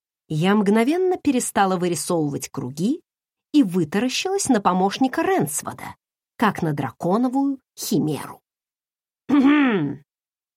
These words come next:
кашлянул Берт. "Нет", выпалила я. "Отказываетесь?"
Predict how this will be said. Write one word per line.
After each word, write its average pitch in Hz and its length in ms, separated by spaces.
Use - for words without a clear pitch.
кашлянул 143 560
Берт. - 480
"Нет", 339 640
выпалила 160 540
я. 123 300
"Отказываетесь?" 175 1600